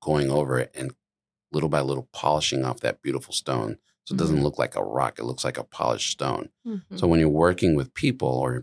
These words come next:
Speaker 1: part of a team and you're able to tell each other, you're polishing each other off
Speaker 2: Mm-hmm.
Speaker 1: and becoming more of a beautiful and brighter and really to your full potential kind of thing.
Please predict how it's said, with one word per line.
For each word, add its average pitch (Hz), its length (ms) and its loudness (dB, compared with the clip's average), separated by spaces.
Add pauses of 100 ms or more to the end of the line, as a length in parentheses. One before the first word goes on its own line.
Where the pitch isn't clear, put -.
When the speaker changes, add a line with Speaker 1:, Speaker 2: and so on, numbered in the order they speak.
Speaker 1:
part 90 180 2
of 71 120 -2
a 69 40 0
team 73 520 2
and 64 120 2
you're 65 120 0
able 73 240 0
to 64 260 -2 (480)
tell 92 200 4
each 82 160 2
other, 71 260 0
you're 73 220 -4 (140)
polishing 80 500 2
each 64 160 -2
other 64 260 -2
off 65 460 0
Speaker 2:
Mm-hmm. 175 320 -4 (100)
Speaker 1:
and 71 220 2
becoming 69 540 0
more 71 140 0
of 65 60 -6
a 65 60 -4
beautiful 67 680 -2
and 64 200 -8
brighter 64 420 0
and 62 300 -4
really 65 360 0 (320)
to - 100 -2
your 69 100 2
full 67 240 -2
potential 73 420 -2
kind 53 200 -4
of 50 80 -10
thing. - 280 -6